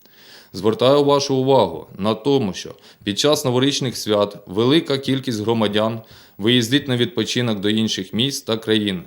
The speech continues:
залишаючи без нагляду власні домівки. Велике прохання до таких громадян: звертайтесь до сусідів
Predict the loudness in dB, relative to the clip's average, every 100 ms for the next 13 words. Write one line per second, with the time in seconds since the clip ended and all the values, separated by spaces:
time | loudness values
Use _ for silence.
0 | -16 -8 -6 -4 -2 -2 -2 -6 -6 -4
1 | -2 0 0 -2 -4 -6 -4 -4 -4 -6
2 | -4 -4 -6 -10 -20 _ _ -20 -20 -4
3 | 2 2 2 0 0 4 4 4 2 0
4 | 0 -2 0 0 2 4 4 2 -2 -14
5 | -8 -6 -2 0 0 -2 -2 -2 -4 -2
6 | -2 -2 -6